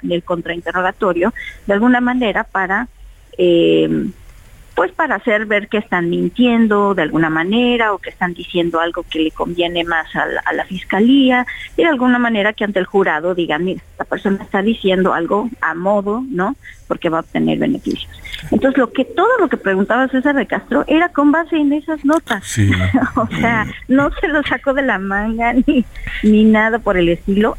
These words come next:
Speaker 1: Es con base en las declaraciones que ellos han hecho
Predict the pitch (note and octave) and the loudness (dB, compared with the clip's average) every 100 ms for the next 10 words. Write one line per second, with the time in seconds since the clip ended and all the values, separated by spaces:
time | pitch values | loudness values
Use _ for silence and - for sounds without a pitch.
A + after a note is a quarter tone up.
0 | - D4 D#4 F#4+ F#4 D4 D4+ F4 D4 A3 | 2 2 2 2 4 4 4 4 4 2
1 | G3+ F#3 F3+ A#3 B3+ C#4 A#3+ A3+ C4 C4 | 2 2 2 4 4 4 0 0 4 4
2 | C#4 D#4 E4+ - C#4 C4+ D4 - - G#3+ | 4 2 2 2 6 6 4 0 0 0